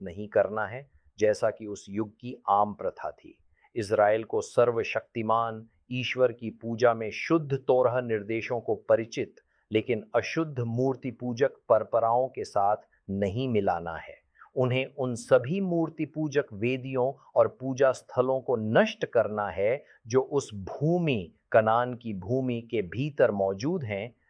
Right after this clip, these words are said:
जिसे परमेश्वर ने उन्हें दिया है। और अंत में हमने ईश्वर सिद्धांत के साथ समापन किया, जो मानव जाति की वर्तमान स्थिति और भविष्य की नियति को समझने के लिए बहुत आवश्यक है,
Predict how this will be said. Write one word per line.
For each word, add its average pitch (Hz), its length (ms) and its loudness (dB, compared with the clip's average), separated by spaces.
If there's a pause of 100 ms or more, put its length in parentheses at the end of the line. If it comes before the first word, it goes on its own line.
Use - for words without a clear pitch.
जिसे 117 240 -2
परमेश्वर 113 720 0
ने 117 120 -6
उन्हें 107 320 -6
दिया 87 280 -2
है। 69 200 -12 (360)
और 120 160 10 (200)
अंत 196 260 4
में 156 200 0
हमने 123 320 -2 (180)
ईश्वर 139 360 -4
सिद्धांत 123 640 -4
के 110 160 -8
साथ 120 320 2
समापन 120 580 2
किया, 117 360 -2 (260)
जो 104 200 2
मानव 117 460 2
जाति 117 380 2
की 113 200 -6
वर्तमान 110 800 0
स्थिति 123 440 -6
और 110 340 2
भविष्य 110 420 -6
की 110 180 -8
नियति 120 400 -4
को 117 140 -8
समझने 107 500 -6
के 107 120 -8
लिए 107 260 -6 (240)
बहुत 113 300 6
आवश्यक 92 540 -4
है, 78 80 -14